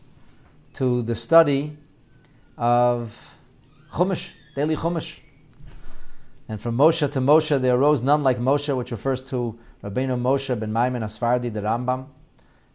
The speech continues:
And the Rambam is the one who took the entirety of the oral Torah and put it into one single document. And now is certainly a time for us all to recommit ourselves to the study of daily Rambam, as the Rebbe wanted,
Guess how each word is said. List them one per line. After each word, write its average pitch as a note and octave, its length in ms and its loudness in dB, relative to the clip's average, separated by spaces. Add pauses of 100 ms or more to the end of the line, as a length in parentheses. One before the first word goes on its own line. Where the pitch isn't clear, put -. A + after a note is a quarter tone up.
(260)
And G#2 100 -8
the G#2 40 -4
Rambam C3 640 2 (500)
is G#2+ 140 -8
the A#2+ 80 -2
one C#3+ 240 0
who C3+ 80 0
took C#3 200 -6
the B2 120 -6
entirety D3 640 -2
of C3+ 80 0
the C3 80 -2
oral C#3+ 300 2
Torah C3+ 340 0
and A2+ 100 -6
put C3 120 -4
it C3+ 80 -4
into C3 180 -6
one C#3+ 640 -4 (260)
single D3 440 -4
document. C3+ 600 -2 (760)
And G#2 100 -8
now C3 200 0
is B2+ 100 -4
certainly C#3+ 320 -4
a A#2 40 -2
time C3 260 -4
for C3 120 -2
us B2+ 240 0
all C3+ 440 0
to B2 120 -8
recommit C3 380 -4
ourselves B2+ 360 -2
to B2 80 -10
the A2 60 -8
study C3 300 -2
of A2 100 -2
daily B2 220 -2
Rambam, B2+ 380 0
as A2+ 80 -8
the A#2+ 60 -2
Rebbe B2 180 0
wanted, A#2 440 -4